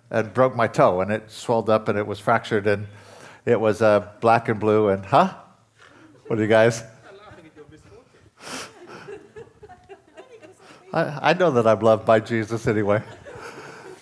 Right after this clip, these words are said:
But I did that on a, on a Friday night, early Saturday morning, and Sunday morning I'm in church and I'm standing there trying to worship on one foot because I can't, I can't put any weight on my foot. It's, it's sore.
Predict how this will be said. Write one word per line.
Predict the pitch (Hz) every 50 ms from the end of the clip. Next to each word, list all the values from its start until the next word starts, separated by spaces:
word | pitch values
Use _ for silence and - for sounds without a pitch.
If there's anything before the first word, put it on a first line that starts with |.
| - _ - - _ _ _ _ - - - _ -
But | 123 151 151
I | 156 156
did | 139 185 202 185
that | 196 180 170
on | 165 156 143
a, | 139 139 160 - -
on | 143 135 135
a | 131 127 135 - - -
Friday | - - 151 143 143 135 131
night, | 127 123 113 110
early | 110 123 131 123
Saturday | 117 - 135 117 113 110 110
morning, | 110 110 110 110 107 104 104 107 107
and | 117 113 110 107 110
Sunday | - - - 165 190 175 135
morning | 117 107 104 101 107 110
I'm | 110 110 117 113
in | - 127 117 113
church | - 131 117 113 - 110
and | 110 107
I'm | 107 107 - - - -
standing | - - 131 127 123 120 113
there | 110 101
trying | - - 123 113 107
to | 107
worship | 101 110 113 110 - 107 92 - - - - - - _ _ _ _ _ _ _ _ _ _ _ -
on | - 117 110
one | 117 117 113 110
foot | - - 127 110 - -
because | 117 107 - 117 107 110
I | 104
can't, | 101 - 127 117 113 113 - - - -
I | 120 117
can't | - - 135 120 -
put | - 127 120
any | 120 117 110
weight | 113 117 113 110
on | 117 110
my | 113 110
foot. | 107 - - 120 110 107 110 113
It's, | 104 - - - - - - -
it's | 123 113 - -
sore. | - - - 135 117 113 117 110 113 -